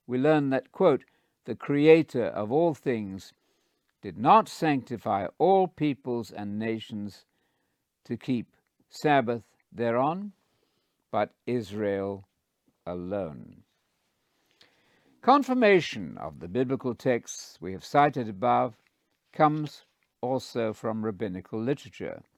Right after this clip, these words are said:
In Genesis Rabbah, we learn that the seventh day of creation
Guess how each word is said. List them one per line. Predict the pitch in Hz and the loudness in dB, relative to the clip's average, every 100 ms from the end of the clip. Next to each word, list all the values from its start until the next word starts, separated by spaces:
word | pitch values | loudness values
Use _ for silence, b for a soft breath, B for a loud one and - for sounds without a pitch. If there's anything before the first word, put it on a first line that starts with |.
| _ _ _ _ _ _ _ _ _ _ | _ _ _ _ _ _ _ _ _ _
In | - 104 104 - | -12 -10 -10 -10
Genesis | 101 151 156 151 135 110 - | 2 4 4 0 -4 -4 -6
Rabbah, | 98 143 120 156 202 277 _ _ _ _ _ _ _ _ _ _ _ _ _ _ _ _ _ _ _ _ | 0 0 4 4 4 -2 _ _ _ _ _ _ _ _ _ _ _ _ _ _ _ _ _ _ _ _
we | 131 | -2
learn | 139 156 160 165 165 - | 4 6 6 4 -4 -8
that | 123 98 | -10 -8
the | 123 | -6
seventh | - 214 196 - - | 4 4 4 -10 -2
day | 143 120 95 | 0 2 0
of | 71 - | -4 -10
creation | - 120 117 120 - 120 127 | -8 -4 -2 -4 -8 -8 -8